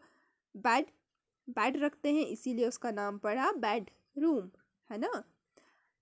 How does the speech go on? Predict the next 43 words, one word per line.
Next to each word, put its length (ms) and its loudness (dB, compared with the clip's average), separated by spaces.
चेयर 340 4
भी 120 6
रखता 300 2
है 200 4
कोई 240 4
कोई 160 2
अपने 280 0
बेडरूम 520 0
में, 180 0
टेबल 460 0
भी 140 4
होता 400 2
है 140 -2
बेडरूम 460 -2
में, 120 0
और 200 2
वार्डरोब 560 2
भी 120 -4
होती 360 -4
है। 60 0
वार्डरोब 520 -2
क्या 120 0
होती 380 -2
है? 220 0
अलमीरा 480 0
टाइप 380 0
जो 100 -2
बनाते 460 -6
हैं, 160 -2
जहाँ 320 -2
पे 60 -2
हम 140 -2
अपने 240 -4
क्लॉथ्स 500 -2
रखते 340 -6
हैं, 160 -4
कपड़े 360 -4
रखते 340 -4
हैं, 160 0
तो 120 -2
उन्हें 240 -4
हम 180 -2
वार्डरोब 540 0